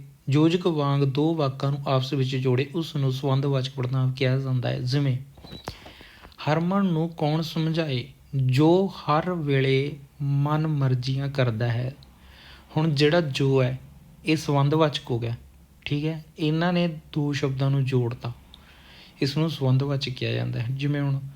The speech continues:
"ਉਹ ਕੁੜੀ ਜਿਸ ਨੇ ਗੋਲੀਆਂ ਚਲਾਈਆਂ ਸਨ ਫੜੀਆਂ, ਅ, ਫੜਿਆ ਗਿਆ," ਠੀਕ ਹੈ। ਹੁਣ ਜਿਹੜਾ ਜਿਸ ਹੈ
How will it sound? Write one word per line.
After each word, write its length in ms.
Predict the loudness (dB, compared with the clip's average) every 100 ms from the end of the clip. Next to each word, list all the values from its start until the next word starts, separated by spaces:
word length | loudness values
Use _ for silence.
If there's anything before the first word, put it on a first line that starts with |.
| -18 -20 -20 _ _ _ -2 4
"ਉਹ 280 | 6 6
ਕੁੜੀ 500 | 4 0 2 0 -2 -10 -6
ਜਿਸ 340 | -2 0 -2 0
ਨੇ 120 | 0
ਗੋਲੀਆਂ 520 | 2 0 0 0 -2
ਚਲਾਈਆਂ 520 | -2 -2 0 0 0
ਸਨ 440 | -2 -2 -2 -2 -6 -12 -20 -10 0
ਫੜੀਆਂ, 480 | 2 4 2 0
ਅ, 880 | -4 -8 -14 -20 _ -2 2 4 2
ਫੜਿਆ 440 | 0 -2 0 0
ਗਿਆ," 220 | -2 -4 -8 -16 _ _ _ _ -12 -10 -10 -14 -20 _ _ -20 _ _ -10
ਠੀਕ 220 | -4 -2
ਹੈ। 160 | -2 -4 -18 _ _ _ _ _ _ _ _
ਹੁਣ 220 | -12 -2 2
ਜਿਹੜਾ 160 | 4
ਜਿਸ 400 | 2 0 -2 -2
ਹੈ 320 | -2 -2 -6